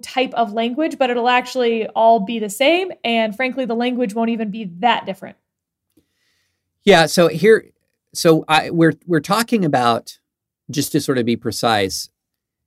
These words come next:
Speaker 2: yeah, the bases are gonna be the bases. There's no question. And the bases, the pro-life base is not going to go vote for Joe Biden because they dislike how Trump handled coronavirus. Um, however, what I would say is that there are a group of voters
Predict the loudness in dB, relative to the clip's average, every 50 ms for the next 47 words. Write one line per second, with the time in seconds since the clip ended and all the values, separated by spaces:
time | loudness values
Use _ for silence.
0 | _ -4 4 6 6 6 6 2 0 0 -2 0 2 4 4 4 4 2 0 0
1 | 2 2 2 4 4 2 2 0 0 -2 -2 -2 0 -2 -2 -2 -6 -8 -10 -14
2 | -18 -20 _ _ _ _ _ _ -8 -6 -6 -2 0 0 0 0 0 -4 -4 -4
3 | -6 -8 -8 -6 -4 0 2 2 2 2 2 2 2 2 2 -2 -6 _ _ _
4 | _ _ _ _ -8 -2 4 6 6 6 6 6 4 2 0 0 0 0 0 0
5 | -2 -4 -4 -4 -4 -2 0 2 2 2 2 2 0 0 0 0 0 -2 -2 -2
6 | -2 -2 -2 -2 -4 -6 -6 -8 -8 -6 -6 -4 -2 -2 -2 -2 -4 -6 -8 -10
7 | -10 -8 -6 -6 -4 -4 -6 -8 -10 -14 _ _ _ _ -10 -4 -2 -2 0 0
8 | -2 -4 -4 -4 -6 -6 -6 -8 -8 -8 -8 -8 -8 -10 -10 -8 -10 -10 -8 -8
9 | -10 -12 _ -10 -8 -8 -8 -8 -12 -14 -16 -16 -16 -20 -20 -20 _ _ _ _
10 | _ _ _ _ _ _ -4 0 2 2 2 2 -2 -6 _ -2 2 4 6 6
11 | 6 6 4 2 2 4 4 6 6 4 4 2 -2 -2 -2 -2 -2 -2 -2 -2
12 | -4 -4 -4 -6 -4 -6 -4 -2 -2 -2 0 0 -2 -4 -6 -10 _ -10 -10 -8
13 | -2 0 0 0 2 0 -4 -2 0 2 2 2 2 0 -2 -2 -4 -6 -8 -16